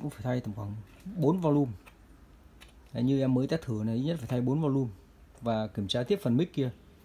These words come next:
ờ, xem như nào. Thay volume ok đi, xong bắt đầu là mình test thử mic xem là các cái nào sột soạt, nó có vấn đề, thay tiếp.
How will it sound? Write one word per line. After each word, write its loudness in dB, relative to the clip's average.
ờ, -4
xem 2
như 4
nào. 2
Thay 2
volume 2
ok -6
đi, 4
xong -2
bắt -4
đầu -2
là -4
mình 2
test 2
thử -2
mic 2
xem 0
là -2
các -6
cái -2
nào -2
sột -6
soạt, -2
nó -6
có -10
vấn -2
đề, -2
thay -4
tiếp. 6